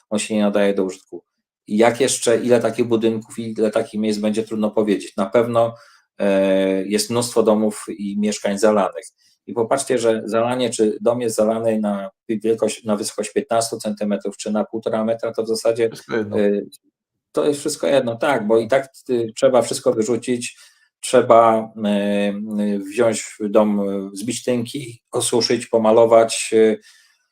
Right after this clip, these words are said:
Speaker 1: no to jest olbrzymia praca i olbrzymie koszty dla tych ludzi, często bardzo biednych, bo moja gmina nie jest zasobna, jest to gmina biedna,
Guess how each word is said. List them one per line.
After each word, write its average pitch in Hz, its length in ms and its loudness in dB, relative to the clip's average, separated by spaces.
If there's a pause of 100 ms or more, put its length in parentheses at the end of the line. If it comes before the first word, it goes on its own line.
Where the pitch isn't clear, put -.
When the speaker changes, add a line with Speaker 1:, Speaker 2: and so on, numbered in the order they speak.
(100)
Speaker 1:
no - 80 -2
to 123 100 0
jest 117 140 2
olbrzymia 110 400 2
praca 92 440 0
i 113 160 -2
olbrzymie 113 380 0
koszty 113 380 4
dla 101 160 2
tych - 200 -6
ludzi, 107 280 -2
często 127 720 2
bardzo 131 240 -2
biednych, 117 360 0
bo 104 300 0 (180)
moja 113 280 -6
gmina 123 280 -8
nie 156 140 -8
jest 101 120 -2
zasobna, 104 800 -2
jest 107 220 -12
to 107 120 -4 (200)
gmina 101 320 -4
biedna, 113 420 -2